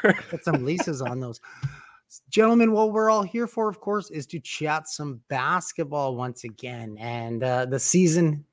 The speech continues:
Speaker 2: is well underway. We're getting close to the halfway mark for some of the teams. Obviously, with most sports, uh, covid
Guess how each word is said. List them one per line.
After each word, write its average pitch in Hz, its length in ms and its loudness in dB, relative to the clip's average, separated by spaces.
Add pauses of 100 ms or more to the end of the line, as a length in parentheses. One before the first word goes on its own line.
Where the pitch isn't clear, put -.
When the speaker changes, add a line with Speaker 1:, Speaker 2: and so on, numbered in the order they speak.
Speaker 2:
is 139 340 -2 (640)
well 170 400 6
underway. 143 840 4
We're 139 180 2
getting 131 300 0
close 226 460 0
to 151 120 -2
the 139 120 0
halfway 139 540 0
mark 135 300 -2
for 135 120 -4
some 165 400 2
of 180 100 6
the 170 80 2
teams. 170 640 2 (560)
Obviously, 185 320 0
with 165 140 0
most 151 220 -2
sports, 156 480 -4
uh, 127 340 -2 (120)
covid 143 480 0